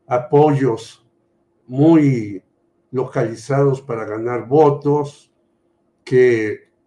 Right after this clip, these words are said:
están metidos en todo lo de los, eh, vendedores ambulantes y demás.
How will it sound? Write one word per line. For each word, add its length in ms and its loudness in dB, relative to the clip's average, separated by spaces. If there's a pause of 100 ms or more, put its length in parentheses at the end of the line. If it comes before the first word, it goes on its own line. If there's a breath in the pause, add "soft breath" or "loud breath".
(260)
están 380 -4
metidos 560 -2
en 180 -8
todo 280 -4
lo 200 -6
de 320 -10 (920)
los, 540 -6
eh, 360 -2 (500)
vendedores 760 -4
ambulantes 800 -8
y 60 -16
demás. 500 -20